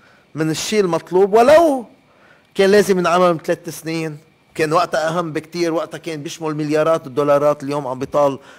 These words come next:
ملايين، إنما بنكون حققنا شيء. فواضح إنه في تعمد باعتماد هالمقاربة يلي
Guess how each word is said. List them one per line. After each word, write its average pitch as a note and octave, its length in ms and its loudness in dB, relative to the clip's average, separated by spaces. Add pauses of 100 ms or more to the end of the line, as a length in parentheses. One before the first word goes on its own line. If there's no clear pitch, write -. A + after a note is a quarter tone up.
(100)
ملايين، C#3+ 580 0 (300)
إنما A3 280 0
بنكون A#3 240 -4
حققنا F#3+ 500 -4
شيء. G#2+ 200 -14 (400)
فواضح G#3+ 880 2
إنه F#3+ 220 -4
في A#3+ 200 -6
تعمد A3 680 0 (440)
باعتماد F3+ 540 2
هالمقاربة F3 600 4
يلي D3+ 480 0